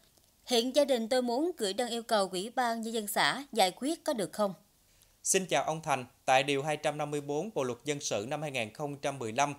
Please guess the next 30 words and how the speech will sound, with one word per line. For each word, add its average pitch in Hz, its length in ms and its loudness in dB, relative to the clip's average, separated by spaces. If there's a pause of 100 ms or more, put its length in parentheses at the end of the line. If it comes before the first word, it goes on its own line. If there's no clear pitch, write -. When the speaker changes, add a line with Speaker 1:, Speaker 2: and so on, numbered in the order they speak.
(220)
Speaker 2:
có 202 100 4
quy 190 160 -2
định 123 360 -4
về 123 360 2
quyền 120 260 -2
lối 160 140 -4
đi 151 140 -4
như 139 140 -4
sau. 135 320 0 (300)
Chủ 151 180 10
sở 202 140 2
hữu 127 280 4
có 165 100 2
bất 226 180 0
động 139 180 2
sản 143 400 2
bị 131 120 2
dây 151 180 4
bọc 127 280 2
bởi 120 200 8
các 202 220 0
bất 214 140 0
động 127 180 -2
sản 120 360 0
của 120 200 0
các 202 260 -2
chủ 123 120 2
sở 147 140 -4
hữu 117 140 0
khác 185 280 0